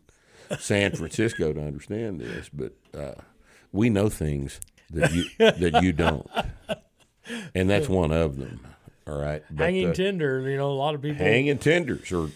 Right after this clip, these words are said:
Speaker 1: that's there. I'm seeing that for sale in places.
Speaker 2: Yeah.
Speaker 1: That's a piece of the diaphragm muscle.
Speaker 2: Yeah.
Speaker 1: And
Speaker 2: And
Speaker 1: it's
Speaker 2: it doesn't
Speaker 1: right
Speaker 2: have
Speaker 1: up
Speaker 2: a lot
Speaker 1: there.
Speaker 2: to do, but it's
Speaker 1: It's,
Speaker 2: good.
Speaker 1: it's, it's an awfully good piece of meat.
Speaker 2: Yeah.
Speaker 1: And, uh,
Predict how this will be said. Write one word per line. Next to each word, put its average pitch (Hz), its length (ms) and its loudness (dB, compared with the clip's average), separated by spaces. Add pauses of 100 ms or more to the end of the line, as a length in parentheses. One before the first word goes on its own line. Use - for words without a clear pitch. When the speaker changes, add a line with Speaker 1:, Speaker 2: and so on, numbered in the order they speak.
Speaker 1:
that's 92 380 0 (320)
there. 120 280 6
I'm 143 160 6
seeing 160 380 4
that 135 180 4
for 76 140 -6
sale 131 440 4
in 69 120 -6
places. 71 320 -4
Speaker 2:
Yeah. 185 220 4
Speaker 1:
That's 101 260 4
a 123 220 6 (280)
piece 110 300 2
of 107 100 0
the 113 60 -4
diaphragm 117 720 6
muscle. 71 400 -6
Speaker 2:
Yeah. 147 180 -4 (720)
Speaker 1:
And 76 160 -4
Speaker 2:
And 78 100 -2
Speaker 1:
it's 82 100 0
Speaker 2:
it - 20 -4
doesn't 87 160 6
Speaker 1:
right 98 120 6
Speaker 2:
have 113 60 6
Speaker 1:
up 113 40 6
Speaker 2:
a - 40 2
lot 190 100 2
Speaker 1:
there. 117 80 4
Speaker 2:
to 170 100 -2
do, 175 280 2
but 127 300 -2 (160)
it's 131 300 -6
Speaker 1:
It's, 190 160 2
Speaker 2:
good. 175 320 -2
Speaker 1:
it's, - 160 -6 (160)
it's 98 200 0
an 87 100 2
awfully 107 420 6
good 110 340 4
piece 120 240 0
of 107 60 0
meat. 110 300 0
Speaker 2:
Yeah. - 1000 -14
Speaker 1:
And, 76 560 -2
uh, 73 400 -2